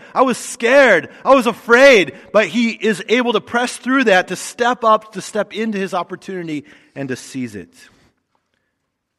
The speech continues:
Pray, depend on God, and then move forward. If you don't, you will always be waiting to be used by God.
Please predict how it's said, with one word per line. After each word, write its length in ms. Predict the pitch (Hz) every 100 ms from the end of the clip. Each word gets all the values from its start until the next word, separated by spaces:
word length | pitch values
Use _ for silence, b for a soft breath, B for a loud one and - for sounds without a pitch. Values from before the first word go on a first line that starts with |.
| _ _ _ _ _ _ _
Pray, 440 | - 147 185 208 180 _ _ _ _ _ _ _ _
depend 340 | - - 147
on 140 | 165 156
God, 320 | 127 107 107
and 160 | 101 101
then 320 | 101 101 101 _ _ _
move 220 | 107 123
forward. 440 | - 165 220 - _ _ _ _ _ _ _ _ _ _ _
If 260 | - - -
you 100 | 196
don't, 720 | 147 202 226 147 202 214 -
you 180 | 139 151
will 200 | 170 160 _
always 680 | 135 190 214 220 220 214 -
be 180 | 196 196
waiting 680 | 131 127 139 139 139 139 131
to 120 | 107
be 80 | 104
used 420 | 98 107 107 -
by 200 | 87 85
God. 340 | 87 78 _